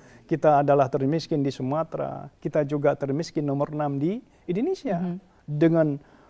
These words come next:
Speaker 1: eh, apa namanya, tiha-, eh, gaji U M R kita adalah nomor empat di Indonesia,
Speaker 2: Mhm.
Speaker 1: itu, ayolah,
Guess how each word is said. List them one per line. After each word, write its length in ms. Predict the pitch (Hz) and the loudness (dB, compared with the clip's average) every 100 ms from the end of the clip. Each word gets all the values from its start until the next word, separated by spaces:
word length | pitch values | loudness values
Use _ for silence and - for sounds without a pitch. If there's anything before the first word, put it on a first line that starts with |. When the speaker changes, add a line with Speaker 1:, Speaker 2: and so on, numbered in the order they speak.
| _ _ | _ _
Speaker 1:
eh, 220 | - 165 | 2 4
apa 180 | 151 151 | 4 2
namanya, 540 | 160 156 160 160 160 135 | 2 2 0 0 0 -2
tiha-, 400 | - 156 147 - | -2 -2 -2 -2
eh, 1040 | 156 147 147 143 147 143 139 139 - - - _ _ _ _ _ _ _ _ - | 2 4 4 2 2 0 0 -2 -4 -6 -14 _ _ _ _ _ _ _ _ -8
gaji 880 | 156 156 160 - 165 147 143 135 147 _ _ - _ _ _ - | 0 2 2 0 -2 -2 -4 -6 -14 _ _ -20 _ _ _ 0
U 160 | 185 | 2
M 160 | 180 170 | 2 2
R 160 | 160 | 2
kita 480 | 151 151 - 143 135 | 0 -2 0 0 2
adalah 320 | 151 143 139 | 0 2 2
nomor 240 | 135 139 143 | 2 -2 -2
empat 240 | 135 131 | -2 -2
di 160 | 131 156 | -2 -2
Indonesia, 400 | 370 233 143 - - | -2 -2 -6 -8 -10
Speaker 2:
Mhm. 320 | 202 196 262 | -8 -8 -10
Speaker 1:
itu, 160 | - 466 349 330 _ _ _ _ - _ _ - | -8 -6 -6 -10 _ _ _ _ -20 _ _ -2
ayolah, 320 | 196 220 - | 2 2 -2